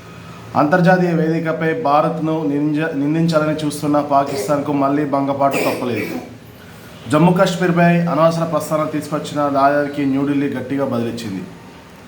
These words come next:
ఆ ప్రాంతం ఇప్పటికీ భారత్లో అంతర్భాగమేనని స్పష్టం చేసింది. పాక్ చట్టవిరుద్ధంగా ఆక్రమించిన కశ్మీర్ భూభాగాలను ఖాళీ చేయాల్సిందేననేసి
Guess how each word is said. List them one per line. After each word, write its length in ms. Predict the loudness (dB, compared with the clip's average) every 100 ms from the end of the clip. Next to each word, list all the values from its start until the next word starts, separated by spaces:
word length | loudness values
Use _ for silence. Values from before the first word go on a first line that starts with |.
| -16 0
ఆ 80 | 2
ప్రాంతం 460 | 4 2 2 0
ఇప్పటికీ 300 | 0 -2 0
భారత్లో 560 | 0 2 0 0 -2 0
అంతర్భాగమేనని 960 | 0 -2 0 0 -2 -2 -2 -4 -6 -8 -12 -18 -20 -20 -20 -20
స్పష్టం 420 | -2 -2 2 2
చేసింది. 800 | 2 0 -4 -4 -2 -2 -2 -6 -8 -8 -8 -12 2
పాక్ 340 | 4 4 2 -2
చట్టవిరుద్ధంగా 680 | 0 0 0 0 0 2 2
ఆక్రమించిన 560 | 0 -2 -4 -4 -4
కశ్మీర్ 480 | -2 -4 -4 -4 -2
భూభాగాలను 540 | 0 2 2 2 0 -2
ఖాళీ 400 | -2 0 -2 -6
చేయాల్సిందేననేసి 1040 | -4 -2 -2 -2 -4 -4 -4 -4 -6 -6